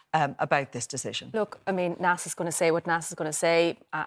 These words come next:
Speaker 2: and, and
Speaker 1: Which
Speaker 2: that's,
Speaker 1: means?
Speaker 2: that's, well, that's, you know, that's up to her what she says. But ultimately, I wasn't in the room, neither was nasa in the room, and we have four cabinet ministers who sat at that table. And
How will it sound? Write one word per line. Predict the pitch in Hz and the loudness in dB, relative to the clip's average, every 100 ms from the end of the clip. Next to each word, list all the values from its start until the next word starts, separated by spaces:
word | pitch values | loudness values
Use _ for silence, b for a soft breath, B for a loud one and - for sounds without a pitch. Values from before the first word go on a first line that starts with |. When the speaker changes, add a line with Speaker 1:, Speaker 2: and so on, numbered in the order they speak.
| - | -4
Speaker 2:
and, | 156 151 | -6 -4
and | 165 | -2
Speaker 1:
Which | |
Speaker 2:
that's, | 160 160 | 2 2
Speaker 1:
means? | 175 160 | 2 4
Speaker 2:
that's, | 175 175 - | 4 4 0
well, | 196 190 | 4 4
that's, | 190 - - - - | 4 2 -6 -8 2
you | 214 | 4
know, | 185 165 | 4 4
that's | 180 - | 2 2
up | 180 | -2
to | - | -2
her | 180 190 | 2 2
what | 170 170 | 2 -2
she | - | -2
says. | 165 180 175 | 2 4 4
But | 180 | 4
ultimately, | 180 202 - 196 175 160 156 _ _ _ _ _ _ _ | 2 2 0 -2 0 -2 -2 _ _ _ _ _ _ _
I | 190 | 4
wasn't | 202 196 175 165 | 6 6 4 -2
in | 165 | -4
the | |
room, | 160 165 165 165 | -4 -4 -4 -4
neither | 175 175 180 | -2 0 0
was | 160 165 | -2 0
nasa | 170 175 - | 2 2 0
in | - 170 | -2 -2
the | 160 | -2
room, | 165 165 170 B B | -2 -2 -6 B B
and | - | -4
we | 175 | -2
have | 170 196 202 | 0 4 4
four | 202 - 190 190 | 2 0 2 0
cabinet | - 165 - 160 | 0 0 0 -4
ministers | 165 156 156 - - - | -6 -4 -4 -4 -4 -4
who | 165 | -6
sat | 156 160 | -2 -4
at | 160 | -2
that | 156 - | -6 -6
table. | 170 165 165 | -4 -4 -4
And | 165 | -6